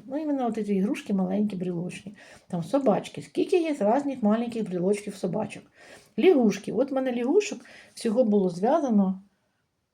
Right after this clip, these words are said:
тридцять штук. Зараз ми порахуємо, дівчатки, не пам'ятаю. От які лягушки в мене були записані в майстер-класі, які в мене там от є в доступі, що я можу зв'язати. Все, потух в мене світ, буде трошки темнувато, да?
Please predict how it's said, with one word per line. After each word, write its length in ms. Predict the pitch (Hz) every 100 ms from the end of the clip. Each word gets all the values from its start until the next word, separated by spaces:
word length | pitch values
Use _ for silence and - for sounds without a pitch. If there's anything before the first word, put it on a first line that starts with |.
| _ _ _ -
тридцять 260 | 240 240
штук. 260 | - 226 -
Зараз 160 | 269 277
ми 80 |
порахуємо, 440 | 247 247 220 175 160
дівчатки, 280 | 165 - 214
не 100 | 254
пам'ятаю. 420 | 180 170 214 214
От 80 | -
які 300 | - 311 226
лягушки 440 | 208 339 - 220
в 60 | 190
мене 220 | 254 226
були 260 | 170 196
записані 560 | 226 190 214 214 202 185
в 40 |
майстер-класі, 680 | 175 185 190 185 262 370 247
які 240 | 196 - 240
в 20 |
мене 220 | 226 202
там 240 | 208 175
от 140 | 165 196
є 120 | 240
в 100 | 247 -
доступі, 520 | 156 208 - - -
що 160 | - -
я 140 | 190
можу 320 | 180 170 165 160
зв'язати. 340 | 165 139 - - - - -
Все, 160 | - 214
потух 320 | 208 214 277
в 40 | 240
мене 200 | 233 220
світ, 300 | 285 311 208
буде 180 | 214
трошки 360 | 208 220 233 220
темнувато, 540 | 226 214 220 269 285
да? 280 | 180 196 214